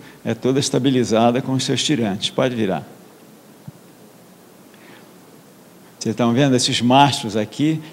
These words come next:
que mantêm todas essas relações, elas são puxadas aqui,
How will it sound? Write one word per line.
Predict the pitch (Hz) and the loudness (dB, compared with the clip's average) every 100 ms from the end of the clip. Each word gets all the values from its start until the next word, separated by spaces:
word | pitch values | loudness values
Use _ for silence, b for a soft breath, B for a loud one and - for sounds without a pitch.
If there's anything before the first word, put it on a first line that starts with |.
| - | -6
que | 147 | -2
mantêm | 135 131 123 143 | 2 0 0 -4
todas | 143 165 160 151 | -2 0 0 0
essas | 143 | 0
relações, | 127 117 - - - - B B | -2 -2 -6 -10 -16 -20 B B
elas | 117 117 | -2 0
são | - 139 | 0 -2
puxadas | 123 - 131 123 117 104 | -2 -2 2 4 2 0
aqui, | 107 151 | -2 -2